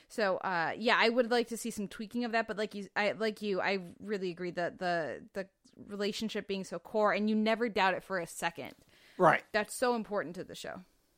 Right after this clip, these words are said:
Speaker 2: No, you never do. Like, I, even when they're, like, seemingly sort of on the ropes with one another, as they were, like, with the extended flashback
Speaker 1: Mm-hmm.
Speaker 2: arc, I guess we can call it, is you, you, you can see, especially, like, Jones and Z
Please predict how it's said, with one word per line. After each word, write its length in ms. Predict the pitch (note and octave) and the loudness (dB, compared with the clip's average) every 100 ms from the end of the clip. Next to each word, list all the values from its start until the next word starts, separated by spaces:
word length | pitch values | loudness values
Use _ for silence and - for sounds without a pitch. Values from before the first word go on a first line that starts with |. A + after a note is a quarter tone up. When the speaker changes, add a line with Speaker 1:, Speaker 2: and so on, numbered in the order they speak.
| _ _ _ _ _ _ | _ _ _ _ _ _
Speaker 2:
No, 160 | A#3+ D#4 | 12 12
you 180 | C4 A#3+ | 12 10
never 240 | D4 B3+ | 10 10
do. 280 | C4+ D4+ E3+ | 6 6 6
Like, 320 | E3 F#3 F#3 - - | 8 8 6 -4 -2
I, 160 | F#3+ G#3 - - | 0 -2 -6 -2
even 380 | B3 C#4 D#4 C#4+ | 4 6 6 8
when 220 | C4+ B3+ | 8 10
they're, 200 | B3 A#3+ | 10 10
like, 280 | A3+ G#3 - _ _ _ | 8 6 0 _ _ _
seemingly 720 | C4+ - - B3+ C4 B3 A#3+ | 0 2 4 6 6 4 4
sort 260 | G3+ A3 A3 | 2 0 2
of 160 | G#3 G3 | 2 0
on 260 | F3+ F#3+ | 2 4
the 80 | F#3+ | 4
ropes 440 | F3 D3 D3 - - | 6 6 4 0 -10
with 200 | A#3 - | -14 -8
one 140 | C4+ | -6
another, 360 | C#4 C#4+ D4 C4+ | -2 -2 -2 0
as 200 | A3 G3 | 2 2
they 100 | G3+ | 2
were, 240 | F3+ F#3+ | 2 4
like, 200 | F3+ E3+ - | 4 4 0
with 220 | F3 E3 - | -2 -2 0
the 140 | E3+ | -2
extended 480 | D#3 - F#3 E3+ D3+ | -2 -2 0 0 0
flashback 520 | - D#3 - D3+ C3 - _ _ - | 2 2 2 -2 -2 -6 _ _ -2
Speaker 1:
Mm-hmm. 60 | A#3 | 4
Speaker 2:
arc, 300 | C#3+ D3 - | 4 2 -4
I 80 | E3+ | -2
guess 220 | D#3 - | -2 -2
we 100 | D#3+ | -2
can 120 | C#3+ | -4
call 320 | C#3+ C#3+ C3 C#3 | -4 -2 0 -2
it, 100 | - _ - - | -8 _ -20 -4
is 400 | - G3+ F3+ F#3+ F3+ - _ | 8 8 8 4 -2 -12 _
you, 460 | G3+ G3+ A3 G#3+ F#3+ - G3+ | -8 -2 -2 -2 -6 -14 -8
you, 300 | G#3 G#3 G#3 _ _ | -4 -4 -6 _ _
you 140 | G3 G#3 | -2 0
can 200 | A#3 G#3 | 2 2
see, 640 | - - A#3 B3 B3 E3+ | 2 0 0 0 2 2
especially, 560 | D#3 A3+ - G3 F3+ | 2 2 2 2 2
like, 360 | E3 D#3 F3 E3 | 0 2 2 2
Jones 440 | - F#3 G3 F#3+ | 4 4 4 0
and 240 | F3+ E3 D#3+ | -4 -4 -6
Z 540 | D3 D3+ D#3+ D3+ D3 | -8 -6 -4 -4 -6